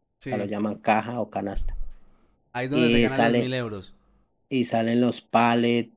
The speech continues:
Speaker 1: salen, eh, tapas para galones, salen todo el tipo de, de, de material, pero pues son, eh, miles de unidades y todo el tiempo de lunes a viernes la, las máquinas están en, en funcionamiento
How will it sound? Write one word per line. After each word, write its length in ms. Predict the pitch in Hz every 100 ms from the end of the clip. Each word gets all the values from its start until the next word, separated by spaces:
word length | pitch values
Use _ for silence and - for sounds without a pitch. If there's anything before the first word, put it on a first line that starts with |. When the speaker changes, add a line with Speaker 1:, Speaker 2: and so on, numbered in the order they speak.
| -
Speaker 1:
salen, 1040 | 113 110 107 107 110 110 110 107 107 - _ _ _ -
eh, 420 | 110 107 104 104
tapas 480 | 113 110 110 104 -
para 240 | - 110
galones, 920 | 104 101 104 117 113 113 113 110 107
salen 760 | 110 107 104 104 104 107 104 107 _ _ -
todo 200 | 139 147
el 120 | 147
tipo 280 | 147 139 135
de, 260 | 131 120
de, 380 | 110 107 104 104
de 220 | 107 101
material, 440 | 104 101 98 98 381
pero 240 | 131 123
pues 160 | 110 101
son, 480 | 101 98 101 107 _ _ _ _ _
eh, 760 | 107 113 113 113 107 101 98 - - - -
miles 420 | 113 123 127 123 123
de 80 |
unidades 720 | 123 113 101 98 98 98 - _ -
y 80 | -
todo 220 | 107 104 107
el 100 | 107
tiempo 320 | 110 107 113
de 80 | 107
lunes 340 | 104 104 104
a 60 | 113
viernes 680 | 107 98 101 104 - - -
la, 360 | 113 110 104 -
las 160 | 104 104
máquinas 480 | 101 92 98 104 107
están 280 | - 101
en, 260 | 98 104 101 _ _ _ - -
en 160 | 117
funcionamiento 600 | - 104 98 104 185 185